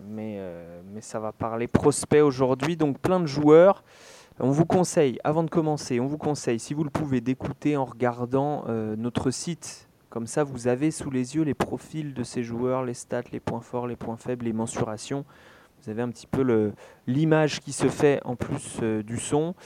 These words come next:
La question aujourd'hui, c'est donc qui peut porter la balle en N B A dans cette draft. Ça paraît un peu con, euh, j'en suis conscient. Et d'ailleurs, euh, les, euh, chroniqueurs <laughs> sont un peu perdus.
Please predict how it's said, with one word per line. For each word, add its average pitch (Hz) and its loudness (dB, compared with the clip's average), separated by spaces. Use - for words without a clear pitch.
La 151 8
question 160 2
aujourd'hui, 135 4
c'est 123 -6
donc 143 -4
qui - -10
peut 160 4
porter - -4
la 127 0
balle 139 -2
en 117 -2
N 113 -4
B 123 -6
A 160 0
dans 131 -4
cette 117 -10
draft. 135 2
Ça - 0
paraît 147 0
un 180 -4
peu 131 -6
con, 147 -8
euh, 101 -6
j'en 143 0
suis - -10
conscient. 123 -8
Et 135 0
d'ailleurs, 127 2
euh, 107 -2
les, 117 -2
euh, 104 -4
chroniqueurs 180 2
<laughs> - 0
sont 139 -4
un 143 -2
peu 131 -2
perdus. 135 2